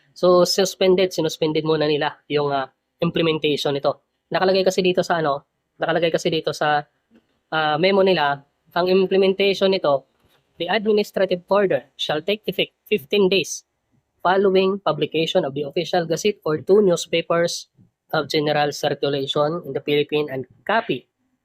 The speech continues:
furnished of the university." So, yan, sinuspended niya muna. Sinuspended muna yung ano. Nakulitan siguro sila. Tsaka, syempre, marami yung nambabash. Kapirahan din kasi to eh. "The executive director is hereby ordered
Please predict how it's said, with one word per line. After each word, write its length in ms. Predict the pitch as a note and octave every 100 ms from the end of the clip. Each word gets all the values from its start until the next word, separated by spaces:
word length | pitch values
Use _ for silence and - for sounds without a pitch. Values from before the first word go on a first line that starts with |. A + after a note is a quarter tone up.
| _ _ _ -
furnished 400 | E3+ F3 F3+ E3+
of 60 |
the 80 | C#3+
university." 420 | C#3+ C#3+ - D3+ - _ _ -
So, 480 | - F3 E3+ E3
yan, 240 | E3 G#3+ F#3+
sinuspended 640 | F#3 F#3+ - G#3 G#3 F#3+
niya 140 | G3 F#3
muna. 260 | F3 F3+
Sinuspended 640 | - D3+ D3+ - D#3 D3+ D3+
muna 240 | D3 C#3+
yung 160 | D3 C#3
ano. 240 | C#3 C#3 _ _ _ _ -
Nakulitan 800 | D3+ D#3 D#3 D#3 D#3 D#3+ D#3+ D3+
siguro 320 | D3 D3+ D#3
sila. 240 | D#3 D#3 D#3+
Tsaka, 400 | - D#3 C#3+ C3 B2 _ _
syempre, 240 | - D3+ D3
marami 320 | D3 D3+ D#3
yung 80 | D#3
nambabash. 560 | D3+ D3+ D3 - - _ _ _ _ _ -
Kapirahan 480 | D3+ D#3 D#3+ D3+ D#3
din 140 | D#3
kasi 160 | C#3+ D#3+
to 80 | D#3+
eh. 220 | C3+ B2+ _ - - - _ _ _ _ _ - - D#3
"The 120 | F3+
executive 400 | - A#3 A3 F#3+
director 320 | F#3+ F#3 F#3
is 160 | D#3 -
hereby 240 | E3+ E3+
ordered 480 | F3 A3 G3 C3+